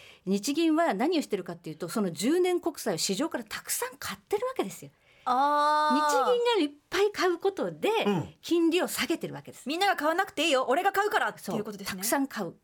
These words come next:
Speaker 2: まあ、みんな買ってくれてもいいんですよ。
Speaker 3: うん。
Speaker 2: ただ、買わなくて
Speaker 3: でも、まあ、金利も低いし、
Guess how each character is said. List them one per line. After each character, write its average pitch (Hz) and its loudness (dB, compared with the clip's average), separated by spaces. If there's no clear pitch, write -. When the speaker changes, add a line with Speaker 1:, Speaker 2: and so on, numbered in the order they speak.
Speaker 2:
ま 240 0
あ、 - -6
み 302 4
ん 466 2
な 508 2
買 349 -2
っ - -2
て 403 -2
く 466 2
れ 453 2
て 381 0
も 220 0
い 233 0
い - -2
ん - -4
で - -10
す 269 -8
よ。 277 0
Speaker 3:
う - 2
ん。 226 -4
Speaker 2:
た 349 0
だ、 294 0
買 - -4
わ 359 4
な 403 2
く 392 -8
て 349 -2
Speaker 3:
で 294 2
も、 269 2
ま 277 2
あ、 - 2
金 - -
利 - 0
も 269 -2
低 330 -4
い 294 0
し、 320 -2